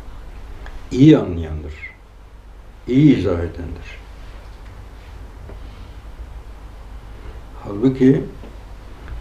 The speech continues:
İyi anlayana, iyi izah edene Allah bir şey vermiyor.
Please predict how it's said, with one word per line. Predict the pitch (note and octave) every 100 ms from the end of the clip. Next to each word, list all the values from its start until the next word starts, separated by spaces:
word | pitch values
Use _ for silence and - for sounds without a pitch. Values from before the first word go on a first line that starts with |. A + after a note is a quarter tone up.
| - -
İyi | A#2+ C#3
anlayana, | D3 A#2 G#2+ G2+ F#2+ F#2
iyi | A#2+ C#3+ D3+ -
izah | G#2 A2 G#2+
edene | G2+ G#2+ B2+
Allah | C#3 B2 B2 B2+
bir | -
şey | - C#3+
vermiyor. | B2 F2+ F2 F2